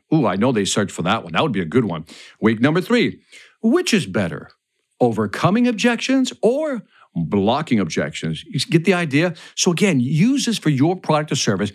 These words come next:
Use it to stimulate some ideas so you can generate these articles, these blogs, these podcasts, because what's happening today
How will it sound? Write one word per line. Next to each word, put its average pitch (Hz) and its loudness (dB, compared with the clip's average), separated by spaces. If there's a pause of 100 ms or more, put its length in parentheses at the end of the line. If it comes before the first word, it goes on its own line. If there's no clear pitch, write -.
(160)
Use 190 2
it 254 -2
to 196 2
stimulate 220 2
some 196 2
ideas 147 0 (220)
so - 2
you 190 4
can 143 2
generate 190 2
these 120 0
articles, 113 0 (280)
these 135 4
blogs, 139 0
these 110 0
podcasts, 160 -2
because 117 -2
what's 123 0
happening 214 2
today 151 2